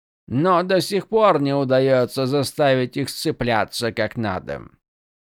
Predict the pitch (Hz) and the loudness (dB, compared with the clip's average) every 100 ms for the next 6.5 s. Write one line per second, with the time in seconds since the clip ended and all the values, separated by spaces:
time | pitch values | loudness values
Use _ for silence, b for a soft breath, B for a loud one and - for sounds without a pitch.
0 | - 117 170 175 214 233 208 208 208 - | -6 0 0 0 -6 -4 -4 -2 -4 0
1 | 185 196 202 185 220 - - 120 - 120 | 0 0 -4 -4 -6 -6 -2 -2 -2 -2
2 | 127 131 117 127 127 127 117 123 - 127 | 0 0 2 0 0 -2 -2 -4 -2 -2
3 | 113 131 127 127 123 117 110 104 117 117 | -2 -4 -4 -4 -2 -2 -2 0 -2 0
4 | 151 147 185 - 208 208 185 208 208 202 | -2 0 -4 -6 -6 -6 -6 -4 -4 -4
5 | 202 - 196 190 190 196 202 190 131 104 | -6 -4 0 2 2 0 -2 0 0 -2
6 | 95 - 87 76 - | -6 -6 -8 -10 -16